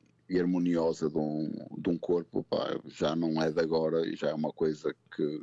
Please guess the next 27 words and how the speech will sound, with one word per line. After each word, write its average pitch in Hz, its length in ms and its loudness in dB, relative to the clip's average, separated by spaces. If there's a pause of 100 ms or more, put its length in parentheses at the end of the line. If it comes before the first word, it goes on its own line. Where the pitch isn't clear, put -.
que - 140 -18
sempre 80 500 -4
surgiu 76 640 -2
e, 71 400 -2 (540)
e - 60 -10
tu - 140 -12
se - 140 -10
fores 85 300 -2
ver 82 200 2
obras 80 360 2
de 82 60 0
arte, 78 280 -4 (240)
todas 80 340 0
elas 78 200 0
estão 78 260 -2
relacionadas 80 640 -2
com 82 180 0
isso, 80 160 -2
tu 76 80 -10
vês 73 220 -2
as 69 160 -2
grandes 76 320 -6
estátuas 76 420 -2
que - 80 -16
tu - 100 -2
tens, 78 360 -2
eh, - 140 -2